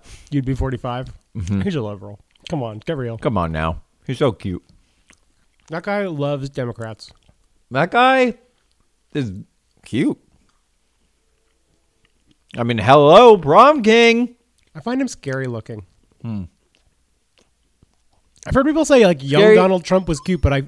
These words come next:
Speaker 1: I think he was scary looking.
Speaker 2: Scary looking like a troll or like a goblin?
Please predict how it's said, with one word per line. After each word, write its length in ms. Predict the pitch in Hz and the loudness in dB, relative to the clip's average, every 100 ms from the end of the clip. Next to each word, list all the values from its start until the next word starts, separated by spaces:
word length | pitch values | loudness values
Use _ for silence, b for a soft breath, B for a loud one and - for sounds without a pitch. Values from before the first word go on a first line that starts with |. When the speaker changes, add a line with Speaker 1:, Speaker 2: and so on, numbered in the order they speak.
| - - | -10 -12
Speaker 1:
I 80 | |
think 180 | 156 196 | -8 -6
he 100 | 254 | -4
was 120 | 226 | -6
scary 360 | - 170 196 175 | -6 -6 -4 -6
looking. 300 | 120 - 104 | -8 -12 -20
Speaker 2:
Scary 300 | - 165 170 | -8 0 2
looking 320 | 185 185 175 165 | 2 0 -2 -2
like 200 | 156 147 | -2 0
a 680 | 135 131 127 123 120 113 - _ - | 2 4 4 4 4 0 -4 _ -10
troll 420 | - 226 277 320 | 0 4 4 6
or 160 | 202 | 4
like 180 | 151 139 | 4 0
a 100 | 120 | 0
goblin? 540 | 107 107 101 123 73 | 2 2 2 -2 -10